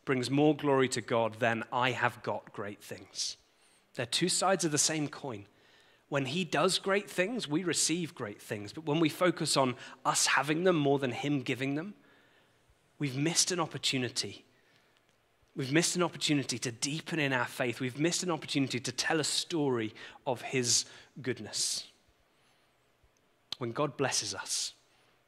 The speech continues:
it can bring him so, so much glory, and he loves to do it.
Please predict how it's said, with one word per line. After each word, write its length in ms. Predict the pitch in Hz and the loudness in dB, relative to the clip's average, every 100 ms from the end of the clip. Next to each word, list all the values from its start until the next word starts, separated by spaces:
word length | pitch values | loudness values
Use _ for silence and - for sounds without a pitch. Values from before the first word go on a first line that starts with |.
| - | -10
it 120 | 147 | -6
can 120 | 123 | -4
bring 220 | 117 131 | -2 -2
him 160 | 117 110 | -2 -2
so, 500 | - - 139 135 120 | 0 0 0 -2 -2
so 320 | - - 143 | 0 2 2
much 400 | 127 117 - - - - - | 0 -2 -4 -4 -4 -16 -8
glory, 480 | 127 120 104 92 - - _ _ _ _ - - | -2 -2 -2 -6 -16 -20 _ _ _ _ -14 -8
and 120 | 123 | -4
he 60 | 113 | -2
loves 320 | 113 120 - | -2 -2 -4
to 100 | 120 | -6
do 160 | 98 | -12
it. 100 | 101 | -14